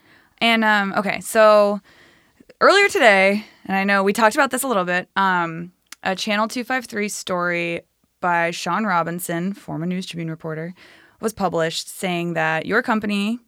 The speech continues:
Keltec Plastics, has done business with ice in the past.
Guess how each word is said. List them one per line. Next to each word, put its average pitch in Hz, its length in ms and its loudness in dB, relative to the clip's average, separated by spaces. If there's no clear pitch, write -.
Keltec 190 380 -4
Plastics, 175 640 -8
has 185 160 -4
done 180 200 0
business 165 300 -6
with 165 180 -6
ice 160 220 -6
in - 60 -8
the 180 80 -10
past. - 500 -12